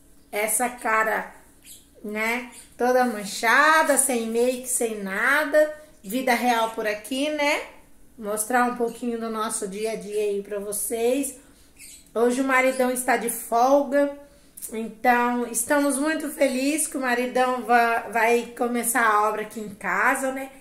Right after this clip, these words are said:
Temos novidades aí pela frente, se assim Deus permitir,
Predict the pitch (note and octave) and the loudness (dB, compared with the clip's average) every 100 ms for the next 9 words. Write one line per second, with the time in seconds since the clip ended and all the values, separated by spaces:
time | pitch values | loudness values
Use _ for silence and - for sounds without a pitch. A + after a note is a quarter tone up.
0 | - - _ C4 C4 C4 A#3 G#3 A#3 B3 | -20 -20 _ 0 0 0 -2 -4 -2 -2
1 | A#3+ G3 G#3 A3 A3 F#3+ G#3+ G#3+ G3+ G#3+ | -2 -2 0 2 0 -2 -2 -2 -4 -6
2 | G3 - G#3 A3 B3+ C4+ C4 - - A#3+ | -6 -6 -4 -2 -2 -4 -4 -2 -2 -4
3 | A3+ - - - A3 - C#4 B3 A#3+ A3+ | -8 -14 -20 -6 -2 0 0 0 0 0
4 | G#3+ G#3 G3 F#3+ - C4 C4+ D4+ D4+ | -2 -4 -4 -8 -6 -2 -2 -2 -6